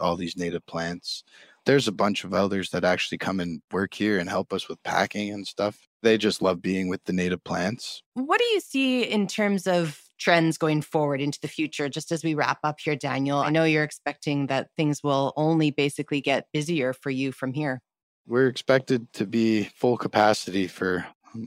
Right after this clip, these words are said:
Speaker 1: a long time. <laughs> Even with the fact that we're at full capacity this year, like, we were still getting orders for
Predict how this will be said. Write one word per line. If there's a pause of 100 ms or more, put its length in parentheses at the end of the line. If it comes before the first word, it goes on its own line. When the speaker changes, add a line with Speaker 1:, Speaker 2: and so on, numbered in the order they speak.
(180)
Speaker 1:
a
long
time. (500)
<laughs>
Even
with
the
fact
that
we're
at
full
capacity
this
year,
like,
we
were
still
getting
orders
for